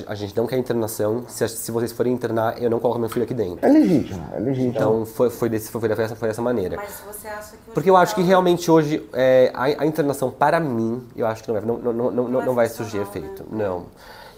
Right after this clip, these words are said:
Speaker 1: Eu acho que pra mim não mais.
Speaker 3: Você
Speaker 1: Eu
Speaker 3: já
Speaker 1: acho
Speaker 3: tem consciência de tudo.
Speaker 1: Eu já, eu, a consciência eu tenho, eu, eu, e eu tenho um pouco de,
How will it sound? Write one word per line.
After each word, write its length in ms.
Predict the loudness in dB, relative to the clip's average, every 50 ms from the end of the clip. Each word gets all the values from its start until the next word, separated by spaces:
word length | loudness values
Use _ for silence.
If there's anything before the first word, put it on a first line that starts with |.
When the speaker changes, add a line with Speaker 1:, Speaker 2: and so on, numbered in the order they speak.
| -4 0
Speaker 1:
Eu 80 | 2
acho 140 | 2 2 0
que 40 | 0
pra 120 | 0 0
mim 120 | 2 2 4
não 260 | 6 6 6 6 6
mais. 400 | 6 4 2 2 0 0 -2 -2
Speaker 3:
Você 180 | -4 -4 -2 -2
Speaker 1:
Eu 40 | 0
Speaker 3:
já 80 | 0 0
Speaker 1:
acho 80 | 0
Speaker 3:
tem 320 | 2 4 4 4 2 2 -2
consciência 560 | -4 -4 -6 -4 -4 -4 -4 -2 -2 -4 -6
de 120 | -6 -8
tudo. 220 | -10 -6 -2 0 0
Speaker 1:
Eu 80 | 2
já, 100 | 2 4 4
eu, 180 | 4 4 4
a 140 | 2 2 0
consciência 680 | 0 0 0 0 0 0 0 2 2 4 4 4 4
eu 60 | 2 2
tenho, 420 | 2 0 0 0 2 0 0 -2 -2 -6 -12 -16 -16 -18 -18 -20 -14 -4
eu, 200 | 0 2 2 2
eu, 200 | 2 2 0 0 0
e 100 | 2 4
eu 100 | 4 4
tenho 480 | 4 2 2 2 4 4 2 2 0 -4 -8
um 100 | -12 -12
pouco 280 | -2 0 0 0 0 -2
de, 380 | -6 -4 0 0 0 0 0 -2